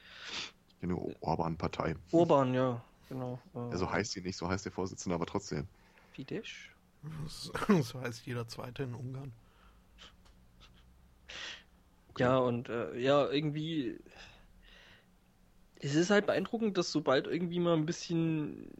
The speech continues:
Speaker 2: Blödsinn passiert, eben genau die Deppen immer wieder Aufwind kriegen. Und, äh,
Speaker 1: Das Frustrierende an der Geschichte
Speaker 2: das
Speaker 1: ist,
Speaker 2: ist frustrierend, ja.
Speaker 1: ähm, nach meiner Theorie folgend müsste ja einfach nur eine Generation von Leuten nachwachsen,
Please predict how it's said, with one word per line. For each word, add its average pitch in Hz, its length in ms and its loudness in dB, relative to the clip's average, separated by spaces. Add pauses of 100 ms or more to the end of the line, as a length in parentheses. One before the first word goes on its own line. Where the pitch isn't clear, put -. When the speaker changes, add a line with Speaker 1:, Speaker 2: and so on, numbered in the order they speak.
(240)
Speaker 2:
Blödsinn 147 440 2
passiert, 175 500 2
eben 151 320 2
genau 135 340 6
die 143 380 -4
Deppen 131 520 2
immer 135 220 4
wieder 123 160 4
Aufwind 117 320 -4
kriegen. - 400 -10
Und, 123 300 -6
äh, 95 60 -4
Speaker 1:
Das 117 180 0
Frustrierende 165 600 -2
an - 60 -2
der 120 100 0
Geschichte 113 400 -2
Speaker 2:
das 156 100 2
Speaker 1:
ist, 160 60 -2
Speaker 2:
ist 151 80 -4
frustrierend, 127 520 -2
ja. 120 220 -4 (580)
Speaker 1:
ähm, 104 440 2
nach 110 160 0
meiner 123 200 4
Theorie 113 320 -2
folgend 117 460 -2
müsste 120 260 -2
ja 113 140 4
einfach 117 260 -2
nur 110 100 -2
eine 107 120 0
Generation 98 440 -2
von - 160 0
Leuten 98 300 4
nachwachsen, 113 760 -2